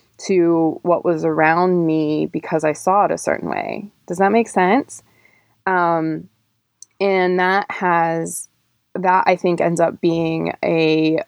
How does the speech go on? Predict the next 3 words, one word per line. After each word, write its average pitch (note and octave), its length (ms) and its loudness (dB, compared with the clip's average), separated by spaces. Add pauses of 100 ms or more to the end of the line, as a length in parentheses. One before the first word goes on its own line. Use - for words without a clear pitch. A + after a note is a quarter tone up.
(600)
real E3 920 0 (920)
reason F#3 920 0
why D#3+ 720 0